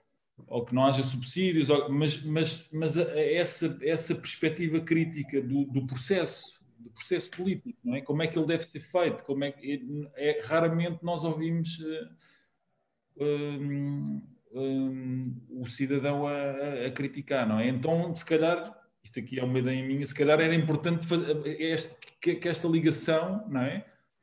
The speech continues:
Fosse mais explícita, que, que, que realmente se uma democracia, se, se uma assembleia funcionar bem, se as pessoas votarem, se houver, eh,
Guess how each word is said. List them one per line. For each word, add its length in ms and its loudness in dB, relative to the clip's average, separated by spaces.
Fosse 320 2
mais 420 0
explícita, 840 0
que, 220 -12
que, 240 -4
que 100 -8
realmente 520 2
se 140 -8
uma 160 2
democracia, 880 2
se, 360 -2
se 180 -2
uma 140 2
assembleia 800 4
funcionar 500 2
bem, 500 4
se 160 -6
as 60 -6
pessoas 260 -4
votarem, 720 6
se 120 -4
houver, 560 0
eh, 340 -2